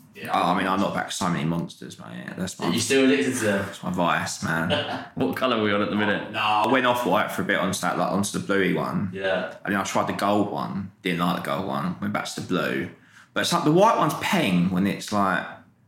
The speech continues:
Speaker 1: icy cold
Speaker 2: Yeah, when it's
Speaker 1: and,
Speaker 2: proper cold.
Speaker 1: and you want it and you need it. But if you just, I,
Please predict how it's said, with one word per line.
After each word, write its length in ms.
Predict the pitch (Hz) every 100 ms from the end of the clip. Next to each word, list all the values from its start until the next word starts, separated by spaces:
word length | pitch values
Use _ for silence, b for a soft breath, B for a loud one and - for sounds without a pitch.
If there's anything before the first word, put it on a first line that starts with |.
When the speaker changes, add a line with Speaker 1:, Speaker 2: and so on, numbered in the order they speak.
| _ -
Speaker 1:
icy 400 | 107 110 - 92
cold 300 | 87 101 87
Speaker 2:
Yeah, 100 | 87
when 100 | 95
it's 80 | 101
Speaker 1:
and, 140 | 101
Speaker 2:
proper 260 | - 98 -
cold. 120 | 98
Speaker 1:
and 180 | - 104
you 100 | 104
want 200 | 117 101
it 60 | -
and 140 | 95
you 60 | 98
need 320 | 107 107 101
it. 260 | 80 - -
But 180 | 90
if 80 | -
you 60 | -
just, 420 | - - - -
I, 100 | 117